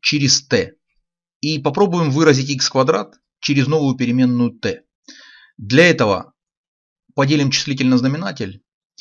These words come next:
Для у-, для того, чтобы удобно было разделить, прибавим в числителе единицу и вычтем единицу. X плюс один минус один.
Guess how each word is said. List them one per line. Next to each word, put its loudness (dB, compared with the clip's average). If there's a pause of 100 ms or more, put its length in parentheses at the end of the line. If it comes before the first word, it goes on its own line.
(200)
Для 0
у-, 0
для 0
того, 2
чтобы -6
удобно -2
было 2
разделить, -2
прибавим 2
в -10
числителе -4
единицу -4
и 0
вычтем -4
единицу. -10
X -8
плюс -4
один -4
минус -6
один. -8